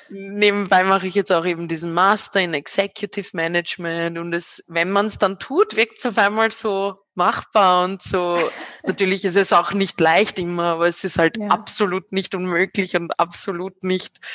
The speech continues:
Speaker 2: Ja.
Speaker 1: äh, so irgendwas von einem anderen Stern, sondern es ist voll machbar und ich hätte das einfach früher nicht gedacht und ich glaub, deswegen ist es wichtig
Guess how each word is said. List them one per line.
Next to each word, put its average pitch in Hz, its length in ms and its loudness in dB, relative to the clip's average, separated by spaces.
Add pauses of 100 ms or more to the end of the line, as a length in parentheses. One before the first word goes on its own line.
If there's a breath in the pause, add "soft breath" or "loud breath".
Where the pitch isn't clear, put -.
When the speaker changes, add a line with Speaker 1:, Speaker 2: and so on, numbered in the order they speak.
Speaker 2:
Ja. 196 280 -4
Speaker 1:
äh, 175 320 6
so 175 360 4
irgendwas 175 340 4
von 185 180 -2
einem 180 120 2
anderen 165 280 2
Stern, - 300 0
sondern 180 240 2
es 175 160 -2
ist 196 160 -4
voll 175 300 2
machbar 175 640 2
und 165 180 -12 (220)
ich 190 140 0
hätte 202 180 4
das 196 100 4
einfach 175 300 2
früher 170 220 -6
nicht 165 260 -10
gedacht 165 460 -4
und 165 120 -16
ich 165 140 -14
glaub, 165 220 -10
deswegen 175 340 -8
ist 160 100 -8
es 170 180 -10
wichtig 185 460 -6